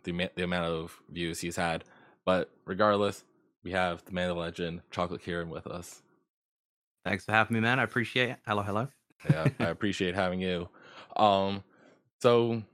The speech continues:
Speaker 1: of course, the first thing, um, for,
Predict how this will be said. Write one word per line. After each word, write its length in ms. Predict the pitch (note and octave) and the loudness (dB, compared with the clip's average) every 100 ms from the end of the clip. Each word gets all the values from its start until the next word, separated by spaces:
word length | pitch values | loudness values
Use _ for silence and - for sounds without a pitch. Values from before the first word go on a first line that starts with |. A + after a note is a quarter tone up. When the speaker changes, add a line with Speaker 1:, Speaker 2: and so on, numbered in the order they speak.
| _ | _
Speaker 1:
of 100 | F2+ | -4
course, 200 | - B2 | 2 2
the 60 | A#2 | 2
first 280 | - A2+ - | 0 0 2
thing, 520 | A2+ A2 G#2+ G#2+ G#2 _ - | 2 2 0 -2 -6 _ -2
um, 400 | F2+ F2 E2+ F2 _ _ _ _ _ _ _ _ _ | 0 0 -2 -8 _ _ _ _ _ _ _ _ _
for, 180 | - G#2+ | -2 -2